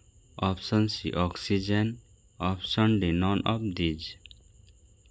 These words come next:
ଏହାର ସଠିକ୍ ଉତ୍ତରଟି ହେଉଛି ଅପସନ୍ ଏ ନାଇଟ୍ରୋଜେନ୍। ପରବର୍ତ୍ତୀ ପ୍ରଶ୍ନ,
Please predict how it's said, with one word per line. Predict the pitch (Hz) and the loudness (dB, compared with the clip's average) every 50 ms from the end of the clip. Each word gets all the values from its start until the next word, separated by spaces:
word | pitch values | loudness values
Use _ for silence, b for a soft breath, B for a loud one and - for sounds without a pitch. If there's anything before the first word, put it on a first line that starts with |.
| - _ - - - - - - - - - _ _ _ _ _ _ _ _ - | -20 _ -20 -20 -20 -20 -20 -20 -20 -20 -20 _ _ _ _ _ _ _ _ -4
ଏହାର | 98 95 87 85 90 87 87 90 | -2 -2 0 0 0 0 -2 -2
ସଠିକ୍ | - - 92 90 - - 110 110 | -2 -2 -2 -2 -2 -2 -2 -2
ଉତ୍ତରଟି | 117 110 - - 110 117 110 113 113 117 117 | -2 -2 0 0 2 2 2 2 0 0 2
ହେଉଛି | 120 120 117 117 - - - 76 80 - - - - - | 0 0 0 -2 -6 -6 -6 -6 -8 -10 -14 -10 -4 -2
ଅପସନ୍ | 95 92 92 - - - 113 113 120 - - | -2 -2 0 0 0 2 2 0 0 0 0
ଏ | 110 107 117 127 - b b b b b b b b b b | 0 0 0 -2 -6 b b b b b b b b b b
ନାଇଟ୍ରୋଜେନ୍। | 90 90 92 92 87 - 110 110 101 92 90 82 80 78 78 82 - _ _ _ _ - - _ - - - - _ _ _ _ _ _ _ - - _ - - - _ _ - b b b b b b b b b b b b b b b b - - | 0 2 2 0 0 0 0 0 2 2 0 -2 -2 -4 -6 -10 -16 _ _ _ _ -20 -20 _ -20 -20 -20 -20 _ _ _ _ _ _ _ -20 -20 _ -20 -20 -20 _ _ -20 b b b b b b b b b b b b b b b b -8 -2
ପରବର୍ତ୍ତୀ | - 98 92 98 98 98 95 95 - 107 | 0 2 4 4 2 2 0 -2 -4 -4
ପ୍ରଶ୍ନ, | - 98 95 - - - - | -2 -2 0 -2 -2 -4 -4